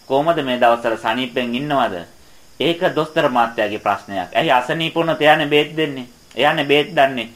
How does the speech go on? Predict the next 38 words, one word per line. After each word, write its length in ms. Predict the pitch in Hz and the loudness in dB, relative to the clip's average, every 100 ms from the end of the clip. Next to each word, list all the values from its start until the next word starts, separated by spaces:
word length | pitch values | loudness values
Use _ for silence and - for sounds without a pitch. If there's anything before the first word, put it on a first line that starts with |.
| - - | -20 -4
ඒ 160 | 127 | -2
නිසා 200 | 147 185 | 2 0
සනීපෙන් 600 | 180 127 147 160 175 156 | 2 0 0 0 0 0
ඉන්නවද 340 | 151 156 151 151 | -2 4 4 4
කියලා 180 | 175 | 2
හොයලා 280 | 147 147 156 | 2 4 6
බලන්න 340 | 151 160 170 135 | 6 6 4 4
එයා. 320 | 127 101 - - - | 6 4 2 -10 -6
අසනීප 440 | - - 151 151 | -4 -4 -4 0
නම් 220 | 156 165 160 | 0 0 -2
ඒකට 180 | 147 143 | -2 -2
උත්තරේ 360 | 143 175 175 | -2 -2 2
එයා 120 | 156 | 4
ළඟ 180 | 139 143 | 2 0
තියෙනවා. 460 | 123 104 85 64 - _ _ _ _ | -2 -2 -2 -8 -12 _ _ _ _
අපි 200 | - - | -4 -2
ඉතින් 180 | 151 139 | -2 -2
හොයලා 260 | 139 147 135 | -2 0 2
බලලා 260 | 123 117 | 4 4
වැඩක් 280 | 110 104 101 | 2 0 -2
නෑ. 220 | 135 175 147 - - - - - - - | -10 -14 -16 -20 -20 -20 -20 -20 -20 -10
ඒක 160 | 120 139 | -6 -2
දොස්තර 360 | 143 143 151 | -2 -2 -4
මාත්‍යාගේ 440 | 117 101 - 87 82 | -2 -4 -4 -6 -6
ප්‍රශ්නයක්. 460 | 82 - 85 64 - - - _ _ _ _ _ _ _ _ _ _ _ _ _ - - | -8 -10 -14 -14 -16 -20 -20 _ _ _ _ _ _ _ _ _ _ _ _ _ -20 -10
කරන් 280 | 123 147 180 | 0 2 2
බිල 220 | 170 156 139 | 2 2 2
කොහොමද 320 | 165 175 180 | 2 0 0
මේ 160 | 147 135 | -2 4
දවස්වල 440 | 131 131 139 123 | 4 4 0 -2
ගෙව-, 280 | 117 143 120 | 2 2 4
ගෙවලද? 520 | 127 151 240 135 87 - - _ _ _ _ _ _ _ | 4 4 4 2 -2 -12 -20 _ _ _ _ _ _ _
ඒක 180 | 127 - | -2 2
ආලෝකයේ 600 | 131 123 160 202 202 190 | 4 4 4 4 2 2
බලාපොරොත්තුෙන් 720 | 170 160 151 143 131 131 127 | 4 4 4 2 0 -2 -2
ඉන්න 220 | 120 117 | -2 -2
කෙනාගේ 300 | 113 107 101 | -2 -2 -2
ප්‍රශ්නයක්. 500 | - 101 - 98 87 | 0 -2 -2 -6 -6